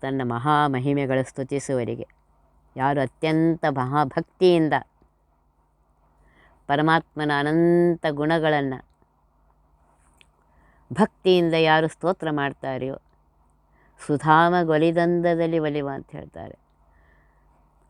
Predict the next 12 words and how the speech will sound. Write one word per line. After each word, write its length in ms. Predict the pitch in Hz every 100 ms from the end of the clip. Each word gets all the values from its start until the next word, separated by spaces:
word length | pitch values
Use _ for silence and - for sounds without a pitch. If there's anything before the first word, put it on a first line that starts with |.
| _
ಶ್ರೀಕೃಷ್ಣನ 680 | 143 151 - 151 - 139 135
ಬಾಲಮಿತ್ರನಾಗಿರುವಂತಹ 1400 | 139 151 156 151 - 151 147 147 147 147 147 139 - 151 143 _ _ _ _ _ _ -
ಸುಧಾಮನಿಗೆ 680 | 165 165 175 180 170 165 160
ಪರಮಾತ್ಮ 540 | 147 147 160 175 - 143 135
ಹೇಗೆ 300 | 165 185 170 - _ _ - - - -
ಅನುಗ್ರಹ 460 | 185 214 175 190 185 170
ಮಾಡಿದ್ದಾನೆಯೋ 640 | 165 170 160 156 151 139 - _ _ _ _ _ _ _ _
ನೋಡ್ರಿ. 360 | 170 208 220 156 - 127
ಬಡವನಾಗಿರುವಂತಹ 1040 | 156 170 170 160 156 151 151 147 - 147
ಸುಧಾಮ 480 | 147 139 143 165 170 151 _ _ _ _ _ _ _ _ _ _ -
ತನ್ನ 220 | 151 156 147
ಬಾ-, 300 | 143 156